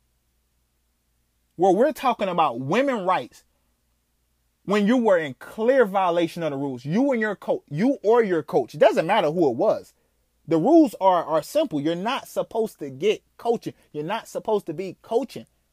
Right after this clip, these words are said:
What if he, he, what if he would've just deducted a point? All he did was give you a warning. No points was taken off. No nothing. Just a warning. And you made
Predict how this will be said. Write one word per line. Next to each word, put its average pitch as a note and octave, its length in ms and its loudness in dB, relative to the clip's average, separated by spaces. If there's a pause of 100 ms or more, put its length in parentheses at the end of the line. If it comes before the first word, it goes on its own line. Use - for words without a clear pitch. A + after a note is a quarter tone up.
(800)
What D#4+ 180 4
if E4 80 -2
he, E4+ 220 4 (100)
he, C#4 220 -2 (160)
what D4 140 -2
if E4 60 -8
he E4+ 60 4
would've D4 220 0
just B3 160 -6
deducted B3 360 0
a G#3 80 -4
point? A4+ 380 -6 (880)
All - 100 0
he E4 80 0
did D#4+ 120 0
was B3 100 -2
give C#4 160 0
you C#4+ 80 2
a A#3 40 2
warning. B3 580 -6 (580)
No E3+ 200 4
points B3 340 -2
was A#3+ 120 -4
taken A#3 340 0
off. A#3 380 4 (240)
No C#4 160 4
nothing. C#4 480 0 (240)
Just D4+ 200 -2
a B3 60 6
warning. C4 500 0 (3500)
And B3+ 160 2
you C#4+ 160 6
made C4+ 380 4